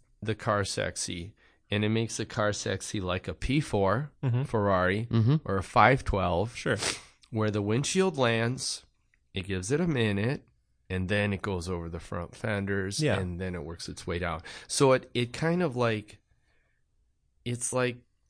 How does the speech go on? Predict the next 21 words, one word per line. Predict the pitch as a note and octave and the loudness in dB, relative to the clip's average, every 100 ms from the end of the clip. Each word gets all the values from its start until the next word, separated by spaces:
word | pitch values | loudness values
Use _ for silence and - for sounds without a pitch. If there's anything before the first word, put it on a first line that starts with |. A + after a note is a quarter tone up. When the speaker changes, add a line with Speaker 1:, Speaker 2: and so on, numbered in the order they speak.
| _ _ _ _ _ _ - - _ _ - | _ _ _ _ _ _ -20 -20 _ _ -8
Speaker 1:
like | A#2 A#2 | -6 -4
a | |
girl's | G#2+ A#2+ A#2+ B2+ - | -6 0 0 0 -6
tummy | - A#2+ A#2+ A2+ A2 G#2+ | -4 -2 0 -2 -2 -4
and | G2 | -4
her | F#2 | -4
hips, | F#2 F2 A#2 - - - - - | -6 -4 -4 -4 -10 -12 -10 -2
Speaker 2:
Yeah. | C#3 G#2+ | 0 2
Speaker 1:
and | G2+ F#2+ F#2+ | 0 -6 -4
then | A2 G#2 G#2 | -2 -2 -4
down, | F#2+ F2+ D#2+ D#2 D#2+ - _ - | -6 -8 -8 -12 -16 -20 _ -4
instead | A2 - C3 | -4 0 2
of, | A#2 G#2 - | 2 -2 -6
like, | G#2 F#2 _ _ - | -6 -6 _ _ -8
having | B2+ A#2 A2 G#2+ | 0 2 4 4
everything, | G#2 A2 - A#2 | 2 0 -4 -4
like, | G2+ F2+ - _ _ _ | -4 -6 -8 _ _ _
compressed | - A#2+ A#2 - B2+ A2+ - | -6 -4 -4 0 2 2 0
together. | - G#2+ A#2+ A#2 F#2 F#2 - - - | -4 0 0 0 -2 -6 -16 -20 -10
It's | - - | -6 -4
that | A#2+ A#2 - | 0 2 0